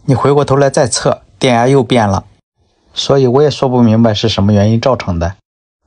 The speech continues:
那它这个电压变化和零 D 电压异常有关系吗？我认为这是不正常的。最起码这个电压应该是零点几伏或者一伏左右啊。但是它现在是七伏，还在变化。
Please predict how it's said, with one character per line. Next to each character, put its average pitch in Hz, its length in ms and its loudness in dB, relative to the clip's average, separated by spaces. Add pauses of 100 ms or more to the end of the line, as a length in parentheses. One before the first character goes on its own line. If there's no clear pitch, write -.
(260)
那 135 140 0
它 - 200 -4
这 127 100 -4
个 131 100 -2
电 127 200 2
压 120 80 2
变 123 220 0
化 123 180 -2
和 110 200 -2
零 104 280 2
D 143 160 0
电 113 220 0
压 110 120 2
异 131 200 0
常 98 260 -2
有 101 120 2
关 107 200 -2
系 127 140 -4
吗？ 107 200 -2 (640)
我 107 180 0
认 175 220 2
为 107 120 2
这 107 160 -2
是 98 200 0
不 110 140 -2
正 113 200 0
常 85 260 -4
的。 85 160 -8 (880)
最 165 140 0
起 - 160 -2
码 120 180 2
这 131 80 -4
个 135 80 0
电 131 200 2
压 131 100 4
应 143 180 2
该 143 140 2
是 127 200 0
零 113 240 2
点 156 160 0
几 101 140 -2
伏 110 160 -2
或 123 140 0
者 117 80 0
一 143 160 0
伏 - 180 -4
左 127 200 -2
右 127 200 0
啊。 92 220 -4 (680)
但 120 160 -2
是 107 160 -4
它 107 160 -4
现 120 220 0
在 110 100 0
是 104 140 -2
七 - 300 -4
伏， - 260 -6 (140)
还 - 240 -8
在 110 100 -2
变 120 200 0
化。 - 260 -8